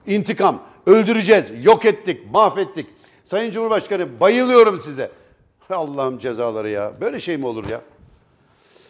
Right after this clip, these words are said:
Efendim Bir Gün Gazetesi İzmir'i yapmış. İzmir bugün, e, minibüs İzmir'de geziyor. Ee, ne diyor? "Rekor bekleniyor." Nedir rekor? "İzmir'de aslında çok yüksek bir seçim atmosferi olduğu söylenemez.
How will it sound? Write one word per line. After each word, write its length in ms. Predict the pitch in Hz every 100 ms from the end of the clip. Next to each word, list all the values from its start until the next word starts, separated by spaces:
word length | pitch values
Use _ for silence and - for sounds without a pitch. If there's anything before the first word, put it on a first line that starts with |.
| _ _
Efendim 380 | 196 214 196 165
Bir 120 | 202
Gün 220 | 208 190 180
Gazetesi 600 | 165 175 160 190 214 202
İzmir'i 640 | 214 175 160 160 143 135
yapmış. 460 | 131 117 151 214 -
İzmir 420 | 147 120 123 107
bugün, 340 | 110 113 107 107
e, 160 | 107 104
minibüs 460 | 104 113 104 -
İzmir'de 460 | 120 101 101 95 95
geziyor. 720 | 90 87 90 123 175 - - _ _ _ _ _ _ _
Ee, 1160 | 110 107 104 104 104 101 101 101 98 98 98 92 _ _ _ _ _ _ _ _ _ _ _ _ _ _ _ _ _
ne 160 | 127 107
diyor? 400 | 127 170 135 101
"Rekor 400 | 120 160 160 120
bekleniyor." 520 | 101 - 80 78 73
Nedir 300 | 127 107 90
rekor? 280 | 85 151 170
"İzmir'de 420 | 196 175 143 123
aslında 300 | 120 123 113
çok 220 | 175 165
yüksek 340 | 123 - 151
bir 80 | 127
seçim 300 | 113 123 131
atmosferi 460 | 113 - 101 - 101
olduğu 220 | 117 143
söylenemez. 440 | 156 180 139 98